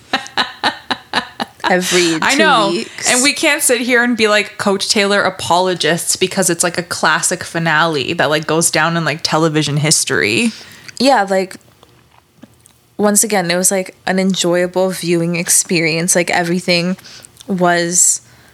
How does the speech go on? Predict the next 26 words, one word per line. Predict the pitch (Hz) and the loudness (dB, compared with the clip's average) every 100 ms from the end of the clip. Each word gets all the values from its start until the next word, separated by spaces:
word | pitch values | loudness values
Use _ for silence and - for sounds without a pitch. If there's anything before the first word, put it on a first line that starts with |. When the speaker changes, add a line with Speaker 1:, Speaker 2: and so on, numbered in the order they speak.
| _ _ | _ _
Speaker 1:
right | 170 170 170 - 98 - - | -4 0 0 -2 -6 -6 -4
and | 180 180 | 0 2
Speaker 2:
Yeah. | 165 139 | 2 2
Speaker 1:
good. | - 151 190 247 - - - - - - | 0 0 -2 -4 -8 -12 -20 -20 -16 -2
But | 196 180 139 - | 2 2 0 -2
there's | 190 185 - | 0 0 0
that, | 185 165 | 0 0
like, | 170 - | -2 -4
history | 175 175 - - 160 170 185 220 220 - - _ _ _ _ - | -6 -4 -4 -4 -4 -4 -6 -10 -16 -20 -20 _ _ _ _ -4
that | - | 0
we | 185 | 0
just | - 196 - | 0 0 0
can't | - 214 - | 0 0 0
erase | 185 190 214 - | 0 2 0 0
from | 214 | 0
our | 214 | 0
brains. | 202 240 254 185 220 220 - - | 2 0 0 -2 -2 -2 -2 -2
Speaker 2:
Yeah. | 185 151 160 190 190 - - - - - - - - - - - - - _ - - - | -2 0 0 -2 -6 -12 -20 -20 -20 -20 -20 -20 -20 -20 -20 -20 -20 -20 _ -20 -16 -4
Speaker 1:
And | 208 208 - - - - - - | 0 0 -4 -10 -12 -12 -10 -6
would | 180 190 | 0 2
it | 190 196 | 2 0
be | 208 | 0
better | 202 202 233 | 2 2 2
if | 262 220 - | 0 -2 -2
we | 208 208 | 0 0
weren't | 208 208 226 220 | 0 0 0 -2